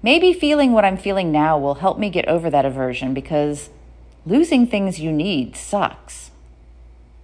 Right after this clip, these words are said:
Ropes for Pleasure shared, "I need people in my life almost as much as I need water. If I were alone on the planet, I'm not sure I'd want to live. However, decades of love and loss have taught me that I don't need any one person.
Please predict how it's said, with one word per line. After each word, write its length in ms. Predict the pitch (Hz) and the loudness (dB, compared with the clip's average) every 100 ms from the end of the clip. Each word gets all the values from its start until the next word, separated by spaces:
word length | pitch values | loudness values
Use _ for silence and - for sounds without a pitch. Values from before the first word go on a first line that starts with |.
| - - - - - - - - - - - - - - - - - | -20 -20 -20 -20 -20 -20 -20 -20 -20 -20 -20 -20 -20 -20 -20 -20 0
Ropes 260 | 185 220 - | 2 2 0
for 160 | - | -4
Pleasure 400 | 151 175 233 247 | 0 2 2 0
shared, 520 | 170 - 135 120 127 - - - - - - - - - - - | -4 -2 0 0 -2 -8 -20 -20 -20 -20 -20 -20 -20 -20 -20 2
"I 80 | 208 | 4
need 300 | 208 202 202 | 4 -2 -2
people 280 | 180 151 139 | -4 -2 -2
in 100 | 135 | 0
my 120 | 131 | 2
life 400 | 123 113 127 - - - | 2 0 -4 -12 0 4
almost 340 | 208 214 - | 4 2 -2
as 140 | 165 | -4
much 180 | 151 147 | -2 -4
as 100 | 139 | -2
I 120 | 139 | -2
need 200 | 135 135 123 | 0 -2 -2
water. 520 | 127 123 - - 139 - _ - - - - | 0 0 -2 -8 -14 -20 _ -20 -20 -20 -12
If 160 | - 160 | 0 4
I 100 | 165 | 6
were 160 | 165 | 4
alone 320 | 165 180 190 | 2 2 2
on 120 | 208 208 | 2 0
the 60 | |
planet, 400 | 208 214 214 240 - | 0 0 2 0 -2
I'm 160 | 208 | 0
not 180 | 202 - | 0 -2
sure 160 | - 175 | -2 0
I'd 160 | 165 | 2
want 220 | 156 143 | 2 -2
to 100 | - | -2
live. 460 | 139 - - - - - - - - - - - - | -6 -6 -6 -12 -20 -20 -20 -20 -20 -20 -20 -20 -20
However, 520 | - 170 240 247 147 | 0 4 4 4 0
decades 500 | 139 165 180 226 233 | 0 0 2 2 0
of 120 | 233 175 | 0 4
love 360 | 160 156 165 | 6 6 4
and 160 | 170 143 | 0 2
loss 400 | 143 147 127 - | 4 4 2 -2
have 120 | 139 | -10
taught 280 | - 165 170 | 0 0 0
me 80 | 165 | -2
that 140 | 156 | 0
I 80 | 156 | 0
don't 260 | 175 170 | 0 -2
need 240 | 165 165 - | -4 -6 -2
any 260 | 160 156 151 | -4 -2 -4
one 460 | 139 165 190 175 | -2 0 0 -2
person. 680 | 165 - - - - - | -4 -8 -8 -10 -10 -10